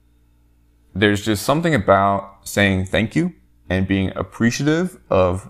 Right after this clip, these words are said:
the th-, good things that are already in your life. It just starts to magnify.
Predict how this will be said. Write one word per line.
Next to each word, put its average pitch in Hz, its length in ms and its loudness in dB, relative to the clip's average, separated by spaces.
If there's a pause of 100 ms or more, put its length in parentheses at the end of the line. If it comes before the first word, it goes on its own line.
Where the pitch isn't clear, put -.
the 98 100 -6
th-, - 240 -14
good 107 240 -2
things 117 280 -2
that 90 140 2
are 87 140 0
already 98 300 0
in 123 80 0
your 135 100 -2
life. 127 400 -2 (380)
It 95 160 -4
just 139 220 -2
starts 104 340 0
to - 100 -6
magnify. 95 640 -2